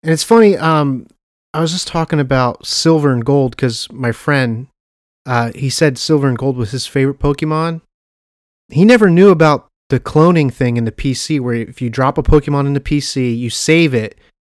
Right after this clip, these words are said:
and you turn it off before it finishes saving, you get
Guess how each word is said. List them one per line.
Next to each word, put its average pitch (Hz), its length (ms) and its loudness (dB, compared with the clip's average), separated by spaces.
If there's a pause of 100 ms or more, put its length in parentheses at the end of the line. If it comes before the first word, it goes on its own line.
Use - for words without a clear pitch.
and 120 100 -4
you 120 60 -4
turn 160 260 2
it 143 100 2
off 143 180 2
before 131 280 -2
it 117 60 -8
finishes 131 420 -4
saving, 131 480 -4
you 131 140 -4
get 135 260 -2